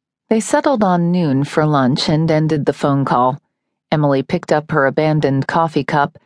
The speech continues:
taking a sip only to find it had grown cold during her conversation with her sister. Making a face, she walked to the microwave and set the cup to reheat for thirty seconds. While she waited for the bell to ding, she stared out at the rain-spattered kitchen window,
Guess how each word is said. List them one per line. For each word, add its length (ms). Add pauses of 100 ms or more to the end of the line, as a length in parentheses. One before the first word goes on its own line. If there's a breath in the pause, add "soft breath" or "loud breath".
(260)
taking 300
a 60
sip 400
only 280
to 100
find 340
it 120
had 200
grown 300
cold 480
during 260
her 140
conversation 800
with 140
her 100
sister. 520 (640)
Making 300
a 60
face, 360
she 220
walked 360
to 80
the 60
microwave 640
and 160
set 280
the 80
cup 300
to 100
reheat 420
for 160
thirty 340
seconds. 640 (640 loud breath)
While 120
she 160
waited 380
for 100
the 100
bell 280
to 100
ding, 380 (360 loud breath)
she 140
stared 420
out 220
at 140
the 80
rain-spattered 840
kitchen 380
window, 480